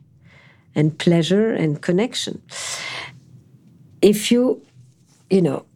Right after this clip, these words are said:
some people will not allow themselves to come close to others because they have experienced loss.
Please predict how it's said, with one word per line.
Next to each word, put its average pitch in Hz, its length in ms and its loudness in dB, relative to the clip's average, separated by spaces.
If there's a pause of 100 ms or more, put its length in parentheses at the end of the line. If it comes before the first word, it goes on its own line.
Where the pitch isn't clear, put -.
(100)
some 214 360 2
people 233 580 0 (200)
will 196 300 4
not 220 280 0
allow 160 320 0
themselves 151 520 -2
to - 100 -2
come 156 240 0
close 156 400 0
to - 120 -2
others 156 640 -2 (300)
because 180 600 2
they 170 160 2
have 160 180 0
experienced 156 720 -2
loss. 151 560 -4